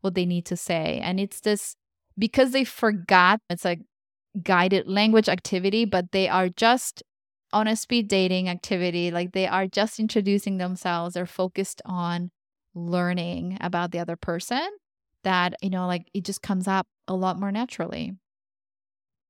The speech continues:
So in a way, you have to, like, pass this, this wall of, like, "I'm not good at this," and just really focus on what is beyond that. And just like what Diana did, I try to help my students almost forget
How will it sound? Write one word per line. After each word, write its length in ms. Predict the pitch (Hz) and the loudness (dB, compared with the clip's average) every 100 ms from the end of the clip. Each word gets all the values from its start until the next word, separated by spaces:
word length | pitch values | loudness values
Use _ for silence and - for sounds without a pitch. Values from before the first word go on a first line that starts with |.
| _ _ _ _ - | _ _ _ _ -2
So 120 | 254 | 2
in 120 | 247 | 4
a 60 | 262 | 4
way, 260 | 240 247 | 4 4
you 220 | 302 220 233 | 2 0 0
have 200 | 226 233 | 0 -2
to, 140 | 233 | -2
like, 240 | 208 180 - | 0 -2 -4
pass 640 | - 185 196 208 - - _ _ _ - | 0 2 2 -2 -8 -12 _ _ _ -10
this, 300 | 185 - - - | -8 -8 -14 -8
this 240 | 180 - | -8 -6
wall 640 | 175 175 170 170 175 185 - | -2 0 0 -2 -4 -8 -10
of, 180 | 185 - | -12 -6
like, 300 | 175 175 - - | -4 -6 -8 -6
"I'm 160 | 180 180 | -2 0
not 240 | 175 175 | 0 -2
good 180 | - - | -6 -6
at 160 | 170 | -6
this," 540 | - - 202 - - - _ _ _ _ | -6 -6 -4 -6 -10 -14 _ _ _ _
and 140 | 202 196 | -2 0
just 160 | 190 | -2
really 240 | 190 202 220 | 0 2 0
focus 460 | - 175 - 180 | 0 -2 -2 -4
on 320 | - 175 165 | -2 -2 -2
what 200 | 170 180 | -2 0
is 200 | 170 170 | 0 -4
beyond 440 | - 165 170 175 175 | -4 -8 -6 -6 -4
that. 460 | 196 247 294 - - | -2 -2 -6 -12 -6
And 160 | 202 202 | 0 2
just 140 | 226 | 4
like 140 | 254 254 | 4 4
what 180 | 226 196 | 4 4
Diana 340 | 196 196 202 | 4 4 2
did, 420 | 185 185 185 180 - | 4 6 6 6 2
I 160 | 185 | -4
try 260 | 175 - 247 | -4 -2 0
to 120 | 277 | 2
help 200 | 226 - | 0 0
my 120 | 226 | 0
students 340 | - 202 202 214 | 0 0 0 0
almost 300 | 214 240 - | 0 0 -2
forget 800 | 208 175 - 170 160 - - | -4 -4 -2 -2 -2 -8 -12